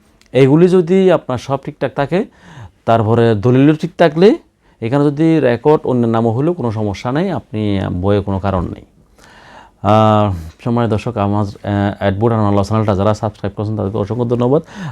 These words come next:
আর যারা এখন সাবস্ক্রাইব করেন, দয়া করে সবাই সাবস্ক্রাইব করবেন। আর আমার অ্যাডভোকেট আনোয়ার আল্লাহ চ্যানেল নামে একটা Facebook পেজ আছে, দয়া করে সবাই লাইক দিয়ে ফলো, আহ, ফলোয়ার হবেন। আমার, আহ, ভিডিও যদি আপনাদের, আহ, সামান্যতম উপকার হয়,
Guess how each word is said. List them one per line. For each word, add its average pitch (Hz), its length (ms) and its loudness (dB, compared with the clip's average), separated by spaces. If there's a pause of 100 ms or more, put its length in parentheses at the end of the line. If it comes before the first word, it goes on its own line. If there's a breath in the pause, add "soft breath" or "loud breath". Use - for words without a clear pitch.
আর 101 100 0
যারা 107 160 0
এখন 110 120 0
সাবস্ক্রাইব 117 460 -4
করেন, 131 220 -4
দয়া 113 140 0
করে 104 100 -4
সবাই 104 180 -4
সাবস্ক্রাইব 113 360 -6
করবেন। 120 260 0 (320 loud breath)
আর 107 140 2
আমার 120 260 2
অ্যাডভোকেট 117 380 0
আনোয়ার 135 180 2
আল্লাহ 113 160 4
চ্যানেল 131 180 -2
নামে 139 100 -2
একটা 131 240 -4
Facebook 127 420 2
পেজ 147 140 4
আছে, 107 200 0
দয়া 101 160 0
করে 104 80 -6
সবাই 104 360 0
লাইক 98 280 -2
দিয়ে 127 180 -2
ফলো, 139 180 2
আহ, 104 800 -2
ফলোয়ার 135 300 6
হবেন। 92 320 -6 (520 loud breath)
আমার, 131 280 2
আহ, 110 840 0
ভিডিও 127 300 4
যদি 127 200 0
আপনাদের, 113 300 0
আহ, 104 640 -2
সামান্যতম 143 460 -2
উপকার 117 380 2
হয়, 95 320 2